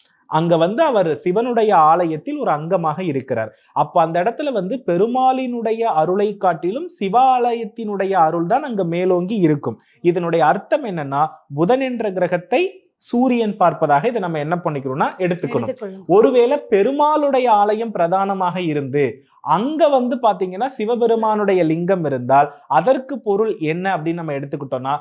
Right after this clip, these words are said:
Speaker 1: சூரியனை புதன் பார்ப்பதாக அர்த்தம். சூரியனை புதன் பார்த்தால் அது வேறு பலன்,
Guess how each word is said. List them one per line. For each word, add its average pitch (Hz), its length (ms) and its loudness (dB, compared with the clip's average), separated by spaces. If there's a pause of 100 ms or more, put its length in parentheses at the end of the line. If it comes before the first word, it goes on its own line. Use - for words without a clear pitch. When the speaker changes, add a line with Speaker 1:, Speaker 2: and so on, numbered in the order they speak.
(180)
Speaker 1:
சூரியனை 269 760 -2
புதன் 190 360 0
பார்ப்பதாக 139 600 0
அர்த்தம். 107 300 -12 (580)
சூரியனை 262 760 2
புதன் 190 340 0
பார்த்தால் 185 800 2
அது 165 260 2
வேறு 151 320 -2
பலன், 127 380 -4